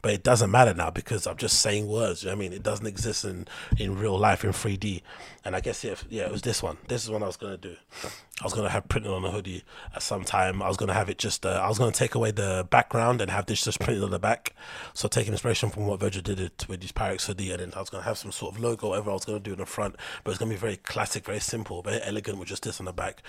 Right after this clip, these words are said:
kind of screen printed. Obviously take away the background and shit. Um, and this is by, uh, what is it? Uh, Bronzino Christ Nice. I guess as you can see there, there we go, Crucifixion of Christ, sorry. Um,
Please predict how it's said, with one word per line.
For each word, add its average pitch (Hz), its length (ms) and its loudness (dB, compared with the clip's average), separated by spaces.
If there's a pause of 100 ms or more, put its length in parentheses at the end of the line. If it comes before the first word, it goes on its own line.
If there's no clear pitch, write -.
(220)
kind 117 180 -4
of - 60 -2
screen 98 300 -4
printed. 95 440 -8 (280)
Obviously 101 240 -8
take - 160 -6
away 92 100 -8
the 92 80 -8
background 90 380 -8
and 85 80 -8
shit. - 240 -6 (420)
Um, - 400 -4
and 104 100 -10
this - 140 -10
is 92 80 -14
by, 90 300 -6
uh, 87 180 -6
what 113 140 -4
is 127 80 -4
it? - 260 -6
Uh, 95 500 -2
Bronzino 104 540 -6
Christ - 640 -4 (100)
Nice. 98 640 -2 (880)
I - 80 -2
guess - 240 -10
as 92 120 -10
you 95 60 -14
can 92 120 -12
see 92 180 -8
there, 87 260 -6
there 95 100 -6
we 90 80 -4
go, 90 80 -4
Crucifixion - 680 -4
of 85 100 -10
Christ, 87 300 -8
sorry. 87 220 -8 (720)
Um, 85 360 -6